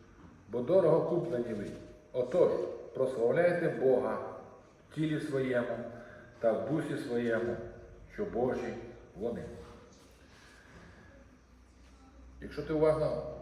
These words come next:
читав разом зі мною, ти зрозумієш, наскільки важливі ці вірші, наскільки у них глибока сила і знання. Ми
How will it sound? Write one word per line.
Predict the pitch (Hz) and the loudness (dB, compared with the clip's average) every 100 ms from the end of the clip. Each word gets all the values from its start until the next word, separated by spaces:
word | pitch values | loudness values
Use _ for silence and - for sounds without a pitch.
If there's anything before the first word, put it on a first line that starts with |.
| - | -8
читав | 131 160 185 208 - - - - - 113 | -4 0 0 0 -4 -8 -14 -18 -8 -4
разом | 117 107 | -2 -4
зі | 120 | -8
мною, | 120 117 98 - - - - - - - - - - - - - - | -4 -2 -2 -6 -12 -16 -20 -20 -20 -20 -20 -20 -20 -20 -20 -20 -12
ти | 143 | -8
зрозумієш, | 139 143 123 156 147 131 | -4 -4 -4 -4 -4 -6
наскільки | 113 - 139 - - - - - - - - | -10 -10 -10 -8 -8 -10 -16 -18 -20 -20 -8
важливі | 117 117 147 147 123 - - - | -8 -4 0 0 -2 -6 -8 -12
ці | 135 | -8
вірші, | 127 123 - - - - - - - - - - - - - - - - - | -6 -6 -8 -10 -10 -16 -20 -20 -20 -20 -20 -20 -20 -20 -20 -20 -20 -20 -18
наскільки | - - 175 156 | -16 -12 -10 -6
у | 147 | -2
них | 147 | -2
глибока | - 135 156 - 143 | 0 4 6 6 2
сила | - 175 147 - - - - - - - - - - - | 0 2 2 2 -2 -4 -12 -14 -14 -16 -18 -18 -20 -14
і | 117 | -10
знання. | 120 135 135 104 - - - - - - - - - - - - - - - - - - - - - | -4 -2 -2 -2 -6 -12 -14 -16 -18 -18 -18 -18 -18 -18 -18 -20 -20 -20 -20 -20 -20 -20 -20 -20 -16
Ми | 123 175 | -2 -2